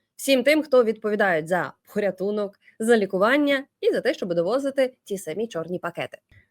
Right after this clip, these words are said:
Ну і дрони гур влаштували справжнє фаєр-шоу для російських С чотириста на окупованій території. Я нагадаю, що С чотириста —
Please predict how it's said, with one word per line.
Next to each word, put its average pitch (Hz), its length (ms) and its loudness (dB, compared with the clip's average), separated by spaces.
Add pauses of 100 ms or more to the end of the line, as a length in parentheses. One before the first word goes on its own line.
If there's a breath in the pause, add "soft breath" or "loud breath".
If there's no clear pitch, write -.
(120)
Ну 294 120 8
і 285 80 10
дрони 294 300 10
гур 294 320 8
влаштували 202 760 4
справжнє 202 880 0
фаєр-шоу 202 680 4
для 220 240 2
російських 196 540 -6
С 170 220 -12
чотириста 247 680 0
на 185 240 0
окупованій 180 540 -2
території. 156 520 -4 (160)
Я 214 80 -4
нагадаю, 226 280 2
що 214 140 -2
С 190 140 0
чотириста — 247 500 0